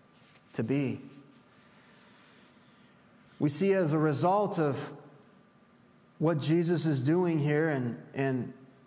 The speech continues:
in the coming passages that the crowds begin to turn on Jesus.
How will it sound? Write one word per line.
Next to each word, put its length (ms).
in 100
the 80
coming 380
passages 800
that 240
the 80
crowds 440
begin 360
to 120
turn 440
on 160
Jesus. 760